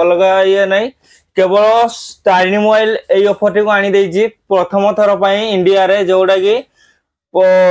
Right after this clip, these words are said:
Reno ଟୁଏଲ୍ଭ ସାଙ୍ଗରେ, ଅଲ୍ ଫୋନ୍ ସାଙ୍ଗରେ ସବୁ OnePlus ର ନେକବ୍ୟାଣ୍ଡ ଦେଖିପାରୁଥିବେ। ଯାହା ଯାହା କହିଛି ସବୁ OnePlus ର ନେକବ୍ୟାଣ୍ଡ ହିଁ ଅରିଜିନାଲ ଗିଫ୍ଟ ପାଇବେ, ମିଳିବେ। ଆ, ଦେଖିବାର ଅଛି। ତାପରେ ୟା ସହିତ ପୁରା ଅଲ୍ ଇଣ୍ଡିଆ ଓଭର କେୟାର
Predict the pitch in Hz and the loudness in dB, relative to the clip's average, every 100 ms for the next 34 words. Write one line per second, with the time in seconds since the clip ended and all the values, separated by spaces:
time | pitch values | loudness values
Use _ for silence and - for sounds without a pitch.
0 | 175 170 185 196 208 214 208 202 208 220 | 2 2 0 0 0 0 -2 0 0 0
1 | 254 247 165 190 202 220 214 208 220 208 | -2 -2 0 0 0 -2 -2 -2 -2 0
2 | 214 240 233 196 208 208 185 170 196 196 | 0 0 0 0 0 0 -2 0 -2 -2
3 | 202 202 185 185 208 214 - 170 - 196 | -2 -2 -2 0 -2 -4 -4 -4 0 0
4 | 190 208 190 190 196 190 196 190 185 233 | 2 2 2 2 0 0 0 0 -2 -2
5 | 214 175 202 196 175 190 190 202 196 185 | -2 -2 -2 -2 -2 -2 -2 -2 -2 0
6 | 190 202 208 180 160 180 202 208 165 175 | 0 0 0 0 -2 -2 -2 -2 -2 -2
7 | 185 _ 180 165 185 180 175 180 - - | -2 _ 0 0 0 0 0 -2 -4 -10
8 | _ _ _ 135 - - 120 - - - | _ _ _ -20 -20 -20 -20 -16 -16 -18
9 | _ _ _ - _ _ 139 139 151 165 | _ _ _ -20 _ _ -2 2 2 2
10 | 165 147 170 202 196 180 175 - 226 294 | 0 0 -4 -2 -2 0 -2 -2 -4 -2
11 | 180 185 202 202 202 208 202 196 196 220 | 0 0 0 0 0 -2 -4 -2 0 2
12 | 226 185 202 214 214 208 202 214 208 196 | 2 2 2 0 0 -2 0 0 0 0
13 | 202 202 214 214 - _ _ - 202 208 | 0 2 0 -2 -8 _ _ -2 0 2